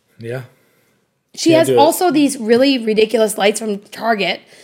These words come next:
Speaker 1: Yeah.
Speaker 2: that hang behind her bed that if you turn your eyes wrong, you see, like, green, red, and yellow, and then, then you see the color she chose. It, like, fucks with your eyes. But she literally, she has a vanity. She has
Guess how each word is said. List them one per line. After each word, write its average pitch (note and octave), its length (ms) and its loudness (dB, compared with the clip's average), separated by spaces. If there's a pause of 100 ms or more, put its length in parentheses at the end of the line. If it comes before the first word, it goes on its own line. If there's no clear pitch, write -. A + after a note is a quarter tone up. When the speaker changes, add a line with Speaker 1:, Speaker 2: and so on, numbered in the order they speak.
(120)
Speaker 1:
Yeah. A#2 140 -6
Speaker 2:
that A#3 120 2
hang B3 280 -2
behind A#3+ 380 -2
her A3 120 -4
bed E3+ 300 -6 (340)
that A3+ 260 0 (520)
if B3+ 100 -2
you C4 140 0
turn C#4+ 260 0
your C#4+ 120 0
eyes B3+ 380 0
wrong, G3 380 -6
you A#3 140 -6
see, B3+ 300 -4
like, G3+ 340 -2 (1040)
green, B3 340 -2
red, A3+ 220 2
and G#3 180 -2
yellow, G3+ 520 -2 (340)
and A3+ 160 -2
then, A3 320 0 (140)
then B3 260 0
you B3 80 0
see A3+ 180 -8
the G#3 100 -4
color G3 300 -2
she F#3+ 160 -8
chose. G3 340 0
It, - 160 -14
like, G#3 300 -8
fucks A#3 260 -4
with G#3 140 -12
your G3+ 120 -6
eyes. G3 240 -4 (440)
But A#3 100 -4
she D#4+ 220 0
literally, E4 400 0 (220)
she C4 220 -2
has G#3 180 -2
a F#3+ 80 -6
vanity. C#4+ 720 0
She B3 200 -6
has G#3 220 -4